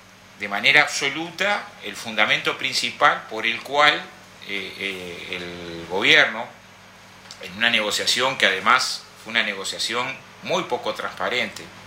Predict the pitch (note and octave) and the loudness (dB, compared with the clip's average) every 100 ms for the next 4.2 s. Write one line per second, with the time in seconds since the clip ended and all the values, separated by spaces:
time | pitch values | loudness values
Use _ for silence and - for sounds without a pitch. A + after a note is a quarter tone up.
0 | G#2 D3 - F#2 F#2 - F2+ A#2+ A#2+ - | -6 -6 -4 -4 -6 -6 2 4 4 0
1 | G#2 G#2 - A#2+ - G2 - B2+ C3+ C3+ | -2 2 4 4 2 -2 0 2 2 0
2 | D#3 E3 - - - - - - - - | -2 -4 -6 -18 -16 -16 -14 -14 -12 -14
3 | - - - B2 C3 B2 - - B2 C3 | -14 -10 0 6 6 6 2 0 2 2
4 | C3 | 0